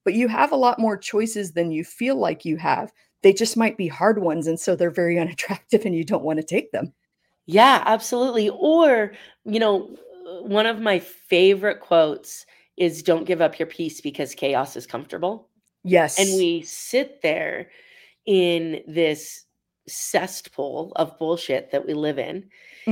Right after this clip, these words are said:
Speaker 2: And we
Speaker 1: Mm-hmm.
Speaker 2: say, "I know that, like, that shower's amazing, but I don't know what it feels like to not deal
Speaker 1: Mm-hmm.
Speaker 2: with this bullshit every single day."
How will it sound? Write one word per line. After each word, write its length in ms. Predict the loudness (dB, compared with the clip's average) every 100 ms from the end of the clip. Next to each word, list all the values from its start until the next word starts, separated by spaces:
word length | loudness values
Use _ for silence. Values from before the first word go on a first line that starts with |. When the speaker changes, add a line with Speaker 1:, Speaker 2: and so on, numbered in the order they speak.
| 0
Speaker 2:
And 120 | 2 2
we 80 |
Speaker 1:
Mm-hmm. 20 | 2
Speaker 2:
say, 220 | 0 0
"I 120 | 0
know 440 | 0 0 0 0
that, 180 | -2 -2
like, 240 | -2 -2 0
that 200 | -2 -4
shower's 640 | -4 0 0 0 -2 -4
amazing, 680 | -4 -6 -4 -6 -6 -10 -16 _ _ _ _ _ _
but 300 | 2 4 4 -2
I 120 | 0
don't 200 | 0 0
know 100 | -2
what 120 | 0 -2
it 120 | -6
feels 520 | -18 -8 -6 -6 -6
like 480 | -10 -10 _ _ _ _
to 80 | -6
not 180 | 0 2
deal 140 | 2
Speaker 1:
Mm-hmm. 40 | 0
Speaker 2:
with 140 | -4
this 120 | -12
bullshit 400 | _ -10 -8 -8
every 200 | -8 -10
single 280 | -14 -14 -12
day." 280 | -14 -14